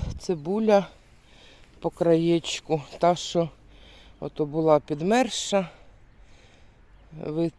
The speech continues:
виси-, витикав в огород. Просто на зеленюшку. Ну, але теж не вся ще. Деяка повилазила.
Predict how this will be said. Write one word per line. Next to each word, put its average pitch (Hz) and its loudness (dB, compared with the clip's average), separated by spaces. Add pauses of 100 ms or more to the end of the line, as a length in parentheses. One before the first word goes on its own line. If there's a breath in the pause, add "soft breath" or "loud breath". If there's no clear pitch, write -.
(140)
виси-, 185 4
витикав 202 4 (240 loud breath)
в 170 0
огород. 170 -2 (1200 soft breath)
Просто 185 -2
на 180 2 (100)
зеленюшку. 185 -2 (600 loud breath)
Ну, 196 -2
але 196 2
теж 170 0
не 170 0
вся 151 0
ще. - -10 (1160 soft breath)
Деяка 160 2
повилазила. 190 0